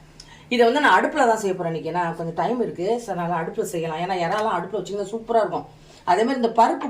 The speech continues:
கூட்டுகள் எல்லாமே வந்து அடுப்புல பண்றது எனக்கு ரொம்ப பிடிக்கும், அதனால அடுப்புல தான் பண்ண போறேன். இதுதான் இன்னைக்கு நான் செய்ய போற ரெசிபி. முதல்ல வந்து நான் வந்து பருப்பு வேக போடுறேன்.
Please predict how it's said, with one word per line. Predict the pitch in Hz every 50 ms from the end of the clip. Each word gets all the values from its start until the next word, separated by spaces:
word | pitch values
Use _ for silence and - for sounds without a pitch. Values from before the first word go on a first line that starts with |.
| -
கூட்டுகள் | 262 302 254 - 285 240 220
எல்லாமே | 208 208 220 240 262 262 254
வந்து | 220 196 220 196
அடுப்புல | - 220 220 233 202 170 185
பண்றது | 170 165 190 185 180
எனக்கு | 170 165 170
ரொம்ப | 190 214 226 226
பிடிக்கும், | 196 220 190 190 170 - - - - - - - - - -
அதனால | 170 175 175 175 190 202 196 185 170 160 156 156 - - -
அடுப்புல | 165 208 226 226 233 196 190
தான் | 185 185
பண்ண | 180 165 175 165
போறேன். | 156 - - - - - - - - - - 190
இதுதான் | 190 202 202 233 254 262
இன்னைக்கு | 233 208 208 196 180
நான் | 170 180
செய்ய | 190 190 185
போற | 196 180 175 170 175
ரெசிபி. | 170 - - 170 175 202 240 - 233 196
முதல்ல | 185 208 220 226 208 185
வந்து | 185 196 220
நான் | 220 214 -
வந்து | 180 196 - 196
பருப்பு | 202 247 240 220 - 165
வேக | 165 190 202 156 160
போடுறேன். | 165 151 156 147 170 180